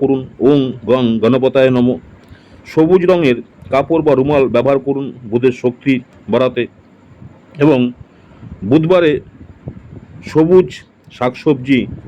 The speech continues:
আপনি বিশেষ করে আপনার সামর্থ্য অনুযায়ী দান করুন, এতে করে আপনার বুধ গ্রহ আরও ভালো হবে। আজকে যে বিষয়টা নিয়ে আলোচনা করলাম, এগারোই আগস্ট মানে আজ থেকে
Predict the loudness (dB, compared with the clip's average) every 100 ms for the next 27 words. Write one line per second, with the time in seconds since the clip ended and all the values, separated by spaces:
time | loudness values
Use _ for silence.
0 | -20 -20 _ -4 0 2 2 0 -6 -6
1 | 0 2 2 -2 -14 -20 -16 -6 -2 0
2 | 0 0 -2 0 0 0 2 0 -2 -14
3 | -20 -14 -4 0 0 2 2 2 0 -8
4 | -20 -20 -20 -20 -20 -20 -10 -4 -2 2
5 | 2 2 0 -4 -6 -10 -20 -20 -20 -20
6 | -20 -18 -4 0 2 4 4 4 2 2
7 | 2 2 0 -4 -12 -20 -20 -20 -20 _
8 | -6 -2 2 2 0 -6 -18 -16 -4 0
9 | 2 2 2 2 2 2 0 0 0 0
10 | -2 -10 -20 -20 -20 -16 -16 -16 -18 -6
11 | -2 2 4 4 4 2 -2 -6 -20 _
12 | -20 -20 -20 -20 -20 -10 -2 0 -2 -2
13 | -2 -2 -4